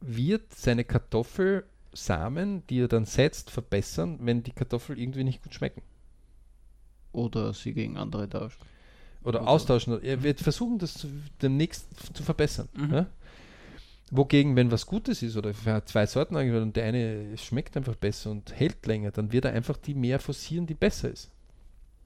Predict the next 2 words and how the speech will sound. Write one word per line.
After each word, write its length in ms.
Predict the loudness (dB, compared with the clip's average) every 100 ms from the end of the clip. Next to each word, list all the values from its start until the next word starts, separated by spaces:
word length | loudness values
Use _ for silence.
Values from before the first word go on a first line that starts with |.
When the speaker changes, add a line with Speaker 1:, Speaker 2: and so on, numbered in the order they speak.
| -20 -20 -20 -20 -20 -20 -20 -18 -16 -16 -18 -18 -2
Speaker 1:
Ähm, 480 | 4 4 4 2 -2 -8 -20 -20 -20 -20 -20 -20 0
aber 460 | 2 4 4 4